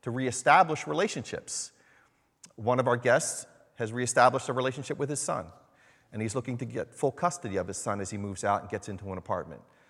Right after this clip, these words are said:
Uh, uh, reestablished a relationship with his mother, explained to his mother that he's a new man, he's a changed man, he's a man of God now. And we love to hear stories like that, and we believe that God is doing that work in the lives of so many there at the Rescue Mission.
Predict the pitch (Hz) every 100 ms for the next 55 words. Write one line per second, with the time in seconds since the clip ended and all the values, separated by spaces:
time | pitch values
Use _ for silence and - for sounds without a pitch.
0 | _ _ _ _ 80 - 110 95 92 107
1 | - 123 123 147 135 135 - 135 139 147
2 | 160 147 143 135 165 - - - _ _
3 | _ _ _ _ _ - - 120 123 117
4 | 131 127 107 107 117 127 131 135 135 90
5 | 82 95 107 120 - 139 120 104 87 80
6 | 92 _ _ _ _ - 104 110 117 110
7 | 104 117 117 95 76 - - _ _ _
8 | _ _ - 98 101 113 110 107 107 95
9 | 95 - 98 95 95 92 95 87 101 92
10 | 101 98 95 98 98 90 107 101 92 78
11 | 95 95 - - _ _ - 90 92 92
12 | 92 92 98 - 98 92 92 90 90 87
13 | 87 90 - 90 82 - -